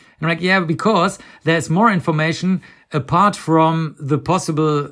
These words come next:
um, colonization interval in here. For example, we could find information about during which season was the carpet wrapped and where." So we had a huge investigation about that, because the question was, was the corpse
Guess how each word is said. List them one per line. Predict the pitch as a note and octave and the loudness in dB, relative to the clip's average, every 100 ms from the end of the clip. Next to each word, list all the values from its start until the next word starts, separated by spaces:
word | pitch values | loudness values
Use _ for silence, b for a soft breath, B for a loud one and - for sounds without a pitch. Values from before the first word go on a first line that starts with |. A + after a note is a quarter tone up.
| - | -12
um, | C#3+ C#3 C3 | -8 -6 -4
colonization | B2+ E3 C#3 C#3+ A3+ F#3 | -2 0 0 0 0 -2
interval | D#3 C#3 C3+ C3 C3+ C#3 | -2 -2 -2 0 -2 -2
in | D3+ C#3 | -2 0
here. | B2+ C#3+ D3 F#3+ B B - | 2 2 2 0 B B -4
For | E3 | 0
example, | D#3+ D#3 F#3+ F3+ D#3 | 2 2 0 0 0
we | E3+ F3+ | 0 0
could | E3 - | -4 -6
find | - D#3+ D#3+ D3+ - B B | -2 -2 0 -4 -8 B B
information | E3+ E3 D#3+ F#3 F3+ | -2 0 0 0 0
about | D#3 D#3+ - b b | 0 0 -2 b b
during | C3 F3 F3 D3+ | 4 6 6 4
which | D3+ - | 2 0
season | - A#3+ B3 E3 B2 A2 b - | 2 4 4 2 0 -4 b -4
was | C#3 E3 E3 | 0 0 0
the | D3 | -4
carpet | - D#3 F3 E3+ C3+ | -2 2 2 2 -2
wrapped | A#2+ C3 D3 F3+ - - - | -2 0 2 2 0 -10 -4
and | C#3+ A#2 | -4 -2
where." | C3+ A3 F#3+ A2+ G#2 B B - | 0 2 2 0 -8 B B -4
So | E3+ | 0
we | D#3+ G3 | 2 2
had | F#3 | 0
a | E3 | -2
huge | C#3 C#3+ G#3 B3+ G#3 - | -4 -2 2 2 2 -2
investigation | C#3+ D3 - C3 C#3+ C#3+ D3 | -4 -4 -6 -6 -4 -4 -4
about | C3+ C#3 C#3 | -4 -4 -2
that, | D3+ - B B | -4 -6 B B
because | D#3+ F3+ - | -2 0 -2
the | D#3 | -4
question | D#3 G3 G3 F#3+ | -2 -2 -2 -2
was, | F3+ F#3 F#3 - _ _ _ _ _ - - | 0 0 -2 -8 _ _ _ _ _ -18 -4
was | C3 F#3 A3 - | 4 4 4 0
the | D3+ | -4
corpse | C3+ F3 F#3 D#3+ G#3+ - | -2 -2 0 2 0 -4